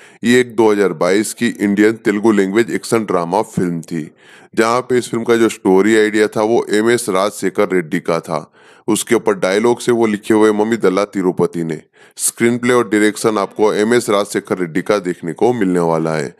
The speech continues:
अब हम बातचीत करें इस फिल्म की स्टार कास्ट के ऊपर, तो नितिन लीड रोल में देखने को मिलेंगे, जिन्होंने एन सिद्धार्थ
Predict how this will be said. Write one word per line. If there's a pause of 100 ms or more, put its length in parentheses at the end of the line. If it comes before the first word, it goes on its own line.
(380)
अब
हम
बातचीत
करें
इस
फिल्म
की
स्टार
कास्ट
के
ऊपर,
तो
नितिन
लीड
रोल
में
देखने
को
मिलेंगे,
जिन्होंने
एन
सिद्धार्थ